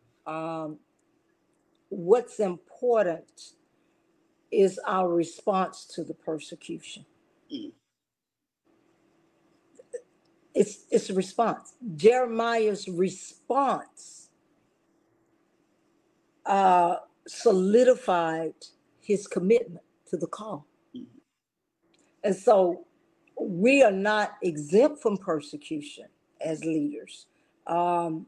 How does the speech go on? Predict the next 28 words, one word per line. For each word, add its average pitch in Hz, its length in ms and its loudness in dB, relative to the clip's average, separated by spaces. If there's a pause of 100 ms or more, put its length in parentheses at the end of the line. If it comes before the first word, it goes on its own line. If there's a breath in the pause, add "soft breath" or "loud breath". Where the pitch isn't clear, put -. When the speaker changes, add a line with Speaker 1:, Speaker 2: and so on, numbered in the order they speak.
(300)
Speaker 1:
and, 196 260 4
and 190 180 6
we're 247 140 6
gonna 247 320 2
go 262 220 4
through 294 280 -2
persecution, 175 720 -6
and, 170 160 -6 (260 soft breath)
and 196 100 4
there's 277 220 6
even 240 200 0
more 226 260 2
to - 140 -12
come. 262 380 -10 (1400)
This 226 360 -4
Western 190 500 0
culture, 233 440 -10
there's 180 320 2
more 214 520 2
to 262 140 -14
come. 269 440 -12 (640 soft breath)
Uh, 190 400 -2 (440)
and 233 180 4
so 226 540 4 (580)
we 262 380 2
put 339 180 0
more 247 240 4
focus 233 380 2